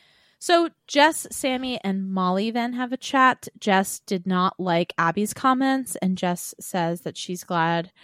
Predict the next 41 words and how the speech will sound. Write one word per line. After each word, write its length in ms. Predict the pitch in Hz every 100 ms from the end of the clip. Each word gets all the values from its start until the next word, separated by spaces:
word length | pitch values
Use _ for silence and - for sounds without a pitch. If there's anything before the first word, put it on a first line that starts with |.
| - _ _
that 320 | - 165 160 -
she 160 | 185
and 120 | 165
Sammy 280 | 165 160 151
were 100 | 160
not 320 | 160 160 147 -
in 100 | 165
the 80 | 156
bottom 280 | 131 147 175
three. 420 | - 131 139 277 _ _ _ _ _ _ _ -
And 120 | 226
then, 240 | 226 220 214 -
uh, 80 | 202 -
we 140 | 240
see 140 | -
a 40 | 240
conversation 520 | 226 214 - 185 190
between 300 | 185 185 180
Mitch 200 | 170 165
and 140 | - 170
Tyreek. 420 | 160 180 294 - - - - -
Mitch 120 | 202
says 200 | - 185
that 100 | 175
he 120 | 170 190
thought 240 | 180 170
that 80 | 185
he 120 | 185 175
was 120 | 180
gonna 180 | 175 165
go 160 | 165
home, 260 | 190 247 254
and 100 | 233
he 80 | 226
was 160 | 202 196
really 140 | 175
upset 220 | 180 -
about 160 | 151 139
what 140 | 135
Tyreek 380 | - 151 139 160
said. 360 | - 175 165